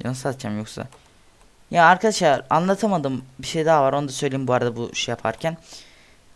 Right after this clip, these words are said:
Abi, video alacaksınız diyorum, anlatamadım hala ya. Adamlar geliyor, tamam mı, yapıyorlar, S S atıyorlar böyle, alıyorlar. Bakın şöyle göstereyim. Şöyle alıyorlar, S S atıyorlar, ben böyle bitirdim falan diye.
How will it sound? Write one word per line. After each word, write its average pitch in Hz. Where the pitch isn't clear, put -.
Abi, 196
video 208
alacaksınız 147
diyorum, 127
anlatamadım 160
hala 117
ya. 113
Adamlar 190
geliyor, 190
tamam 190
mı, 160
yapıyorlar, 190
S 160
S 180
atıyorlar 135
böyle, 135
alıyorlar. 135
Bakın 131
şöyle 127
göstereyim. 127
Şöyle 113
alıyorlar, 160
S 139
S -
atıyorlar, 131
ben 123
böyle 123
bitirdim 131
falan 127
diye. 135